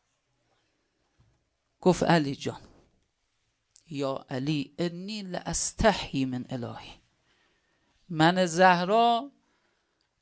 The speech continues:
از خدای خودم خجالت کشیدم، حیا کردم.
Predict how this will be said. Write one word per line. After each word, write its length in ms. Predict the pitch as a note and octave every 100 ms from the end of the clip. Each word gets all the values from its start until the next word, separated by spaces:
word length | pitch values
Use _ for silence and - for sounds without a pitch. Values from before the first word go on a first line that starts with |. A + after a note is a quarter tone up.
| -
از 240 | D#3+ F3 -
خدای 600 | - F#3+ G#3+ B3+ A#3+ G#3+
خودم 380 | A3 G#3+ G3+
خجالت 600 | F3+ E3+ D3+ D#3+ F3 E3+ -
کشیدم، 500 | C#3 - B2+ B2 D#3
حیا 400 | D3+ E3+ F#3 D3
کردم. 480 | - B2+ - -